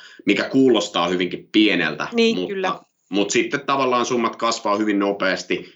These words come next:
Speaker 1: mikäli nämä rikolliset näkee sen, että tämä henkilö lähtee mukaan tähän niin kuin huijaukseen ja haluaa lisää, ja he pystyvät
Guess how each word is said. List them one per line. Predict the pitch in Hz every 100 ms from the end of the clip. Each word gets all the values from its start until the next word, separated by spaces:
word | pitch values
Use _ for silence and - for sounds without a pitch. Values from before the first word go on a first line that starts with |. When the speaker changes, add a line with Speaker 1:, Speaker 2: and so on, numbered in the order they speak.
| _
Speaker 1:
mikäli | 104 117 117 110 98 - _
nämä | 104 95 92 - - -
rikolliset | 104 104 101 -
näkee | 107 98 95 90
sen, | 90 85
että | 85 -
tämä | 82
henkilö | 87 101 98 92
lähtee | 92 92 - 87
mukaan | 87 90 87 80 73
tähän | 80 78
niin | 78 73
kuin | 78 - -
huijaukseen | 82 80 - - 82
ja | 82
haluaa | 98 95 90
lisää, | 87 87 - 76
ja | 78
he | 85 82
pystyvät | 90 - 82 -